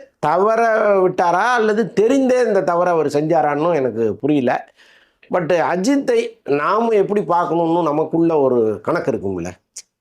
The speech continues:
அவர் அப்படி தாண்டா இருக்கணும். அப்படி வந்து நின்னாருன்னா அப்படியே ஒரு நடந்தா பேரணி, நின்னா ஊர்வலங்கிற மாதிரி சொல்லுவாங்கல்ல.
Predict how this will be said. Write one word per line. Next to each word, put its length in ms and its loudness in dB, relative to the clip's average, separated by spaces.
அவர் 160 -2
அப்படி 280 -2
தாண்டா 100 0
இருக்கணும். 400 0
அப்படி 200 -2
வந்து 240 0
நின்னாருன்னா 800 0
அப்படியே 240 0
ஒரு 100 2
நடந்தா 720 2
பேரணி, 640 0
நின்னா 500 -2
ஊர்வலங்கிற 680 -2
மாதிரி 260 -2
சொல்லுவாங்கல்ல. 760 -6